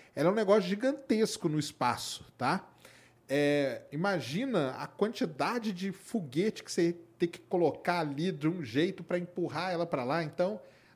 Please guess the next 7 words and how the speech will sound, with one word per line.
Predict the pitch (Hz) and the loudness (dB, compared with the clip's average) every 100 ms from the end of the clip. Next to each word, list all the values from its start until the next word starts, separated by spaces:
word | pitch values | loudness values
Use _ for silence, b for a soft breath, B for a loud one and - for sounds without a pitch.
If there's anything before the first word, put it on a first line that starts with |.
| - | -4
não | 170 | -4
compensa | 208 214 - - 147 196 - 247 - | 2 2 2 2 4 4 0 -4 -4
e | 196 208 202 | -4 -2 -2
não | 170 151 156 214 262 | -4 -4 2 2 4
daria | 233 175 180 | 6 6 4
certo | 180 - 131 - 127 | 4 6 6 6 0
isso, | 95 92 - | 0 -2 -10